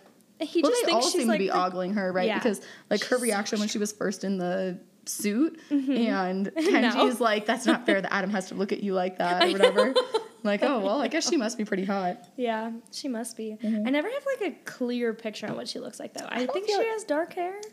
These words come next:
Speaker 2: I think she has, yeah, I guess I imagine her as, like, dark long hair and stuff, too, but
Speaker 1: Yeah.
Speaker 2: I don't, I think because it's from her perspective, she doesn't really talk about what she looks
Speaker 1: She
Speaker 2: like very
Speaker 1: doesn't, you're
Speaker 2: much.
Speaker 1: right. I didn't even think that that could be just because it's from her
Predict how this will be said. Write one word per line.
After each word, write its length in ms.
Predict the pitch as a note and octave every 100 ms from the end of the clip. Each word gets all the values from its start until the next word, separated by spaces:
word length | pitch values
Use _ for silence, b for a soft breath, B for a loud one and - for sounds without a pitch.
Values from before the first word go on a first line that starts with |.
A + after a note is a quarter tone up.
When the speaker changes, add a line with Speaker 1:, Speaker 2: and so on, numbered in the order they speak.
| - -
Speaker 2:
I 140 | C4+
think 140 | F4+
she 100 | -
has, 120 | F#4+ C4 A#3
yeah, 160 | A3
I 80 | G3+
guess 180 | G#3+ A3
I 220 | A#3+ A#3+ -
imagine 360 | G3+ F#3+ G3+
her 60 | G3
as, 140 | F#3
like, 280 | F#3 F3+ -
dark 260 | F#3 F3 F3+
long 220 | F3 F#3+
hair 180 | F#3 F3+
and 80 |
stuff, 180 | F3+ F#3
too, 240 | - G3+ F#3+
but 140 | G3
Speaker 1:
Yeah. 240 | A#3 G#3+ G#3+ A#3 -
Speaker 2:
I 460 | B3 D4 D#4+ D#4+ - - _ -
don't, 300 | A3+ A#3 -
I 80 | A3+
think 220 | A3+ E4
because 260 | F#4+ F#4 C4+
it's 160 | - -
from 180 | G3 G3
her 180 | F#3
perspective, 560 | F#3 G#3 - F3 A3 A#3
she 80 | B3
doesn't 200 | C#4 D4+
really 120 | C4+
talk 200 | G#3+ F#3
about 140 | F3+
what 80 | -
she 140 | - D#3+
looks 100 | -
Speaker 1:
She 80 | D#4+
Speaker 2:
like 160 | C#4
very 200 | E4+ B3
Speaker 1:
doesn't, 120 | G#3+ B3
you're 100 | A#3
Speaker 2:
much. 60 |
Speaker 1:
right. 340 | A3+ C#4+ - - -
I 140 | A#3 C4+
didn't 160 | D#4
even 180 | C#4+ A#3
think 240 | B3 A3+ -
that 300 | G#3+ - A3
that 160 | G#3
could 140 | A#3 G#3+
be 180 | A3 G#3+
just 280 | A3 G#3+ -
because 240 | A3+ G#3+ G#3
it's 160 | G3+
from 160 | - G3+
her 200 | G3+